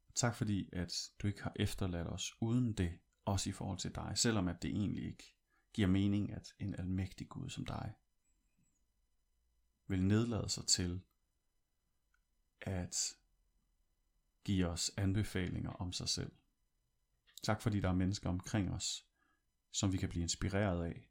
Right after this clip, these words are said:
som har haft erfaringer med dig, som vi kan blive inspireret af. Tak fordi der er noget, du også gør i vores liv,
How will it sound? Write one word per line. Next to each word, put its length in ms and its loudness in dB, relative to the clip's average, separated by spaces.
som 360 2
har 140 0
haft 220 -2
erfaringer 440 2
med 80 -2
dig, 240 -2
som 220 -2
vi 80 0
kan 180 -2
blive 160 -6
inspireret 520 -4
af. 100 -4
Tak 220 2
fordi 260 0
der 240 -2
er 300 6
noget, 340 8
du 160 6
også 200 4
gør 180 8
i 120 4
vores 360 2
liv, 280 -2